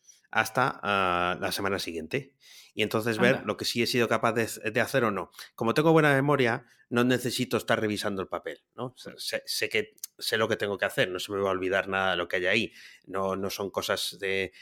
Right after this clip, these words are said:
Speaker 1: eh, tan, tan pequeñas que se me vayan a pasar, ¿no?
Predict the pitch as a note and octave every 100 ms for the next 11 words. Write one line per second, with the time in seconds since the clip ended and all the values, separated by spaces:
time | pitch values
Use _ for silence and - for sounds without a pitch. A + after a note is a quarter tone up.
0 | - G#2+ G2 F#2 F#2 F2+ - G2 G2 G2
1 | - G2+ - G#2 G#2+ G#2+ A2+ - - G2+
2 | - G2 G2 G2+ G2 F#2 - - E2 E2+
3 | A2 B2+